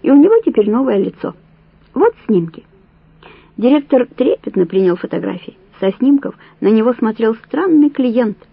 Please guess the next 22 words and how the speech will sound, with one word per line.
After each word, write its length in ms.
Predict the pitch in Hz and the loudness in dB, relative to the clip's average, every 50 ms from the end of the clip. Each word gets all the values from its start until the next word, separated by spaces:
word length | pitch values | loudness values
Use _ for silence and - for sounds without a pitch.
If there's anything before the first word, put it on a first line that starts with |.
| _ - - | _ -8 -6
собственной 500 | 202 202 - - _ - - 175 175 165 | -6 -6 -6 -14 _ -8 -6 -4 -4 -6
персоной. 480 | - 160 - - - - - - - - - _ _ _ _ _ _ _ _ _ _ _ _ _ _ _ _ _ _ _ _ _ _ _ _ _ _ _ - - - _ _ _ - | -6 -6 -8 -8 -8 -10 -10 -10 -12 -14 -18 _ _ _ _ _ _ _ _ _ _ _ _ _ _ _ _ _ _ _ _ _ _ _ _ _ _ _ -20 -20 -20 _ _ _ 2
"Ну, 340 | 285 320 392 370 330 - - - | 4 6 6 6 4 2 0 -4
жизнь 380 | 254 277 370 359 - 196 - | 0 2 2 2 2 0 -2
такая. 400 | - - - - - - - - - _ _ _ _ _ _ _ | -2 -4 -6 -6 -8 -8 -8 -12 -18 _ _ _ _ _ _ _
Пластика 640 | 294 320 381 370 320 - - - - - 175 170 - | 0 0 0 0 -2 -4 -6 -4 -2 0 -2 -2 0
нынче 360 | - 269 339 339 277 - 190 175 | 2 4 4 4 4 2 0 -2
в 40 | |
моде". 340 | 175 175 175 - - - - _ _ _ _ _ _ _ _ _ _ _ | 0 -2 -4 -4 -6 -8 -14 _ _ _ _ _ _ _ _ _ _ _
Все 260 | - - - 480 415 | -20 -2 -2 -2 0
хотят 340 | - 202 180 - 175 180 - - | 0 -2 -2 -2 -4 -6 -8 -12
стать 220 | _ - 320 320 - | _ -6 -6 -6 -6
красивее. 640 | - - 185 165 - - - 190 180 180 196 208 - _ _ _ _ _ _ _ _ _ _ _ _ _ _ _ - - - - _ | -8 -8 -8 -8 -6 -6 -6 -4 -4 -4 -4 -6 -12 _ _ _ _ _ _ _ _ _ _ _ _ _ _ _ -20 -20 -20 -18 _
Объяснения 680 | - 214 226 214 269 277 277 339 359 427 415 381 359 339 | -2 0 2 2 2 0 2 2 0 2 4 4 4 4
директора 640 | 330 294 277 302 285 - - 277 269 269 269 - | 2 2 0 0 -2 -4 -2 -2 0 0 -2 -4
практически 640 | - - 214 208 202 - - 302 - - 277 - - | -4 -4 -4 -4 -4 -2 -6 -4 -4 -4 -8 -4 -4
удовлетворили. 720 | - 101 - - 170 - - - 82 80 69 62 50 50 _ _ _ _ _ _ _ _ _ _ _ _ _ _ - | -4 -2 -2 -2 -4 -4 -6 -6 -6 -6 -6 -6 -8 -12 _ _ _ _ _ _ _ _ _ _ _ _ _ _ -10
"Надо 380 | 202 202 202 208 233 233 240 | -6 -6 -4 -6 -4 -6 -4
бы 100 | 233 254 | -2 -2
еще 400 | 262 262 - - - 262 269 254 - - - | -4 -4 -4 -2 0 0 0 0 -2 -8 -14
справочку 560 | _ - 214 190 196 - 240 - - - 294 | _ -6 -4 -4 -4 -6 -8 -12 -10 -10 -10
представить", 640 | - - 320 320 - - _ - 196 180 - - | -10 -10 -18 -20 -20 -16 _ -10 -8 -8 -8 -10